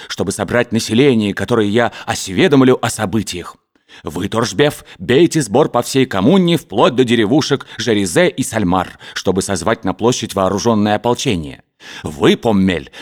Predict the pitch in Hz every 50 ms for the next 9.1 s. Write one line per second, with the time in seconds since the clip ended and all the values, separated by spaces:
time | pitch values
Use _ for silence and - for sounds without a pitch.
0 | - - 95 98 101 123 135 120 135 - 120 - - 104 113 127 131 127 - -
1 | 120 151 160 135 117 98 82 - _ _ _ 104 110 107 107 95 - 101 131 196
2 | 202 196 - - 101 95 92 - 98 95 80 - _ _ _ _ _ - - 101
3 | 117 113 - 92 101 107 104 104 90 95 95 90 92 92 85 80 82 110 196 190
4 | 131 101 90 82 76 - 135 - - 175 127 139 123 - - 165 165 131 104 101
5 | 98 95 98 - 113 104 101 127 123 107 95 107 92 95 90 98 98 90 - 190
6 | 190 131 - - - - 117 104 98 98 113 104 98 - - 95 98 87 85 92
7 | 90 90 - - - - 98 90 90 104 113 143 - - 196 196 208 190 - -
8 | _ _ _ _ _ _ _ _ _ _ _ - 73 69 - 78 71 69 69 73
9 | 113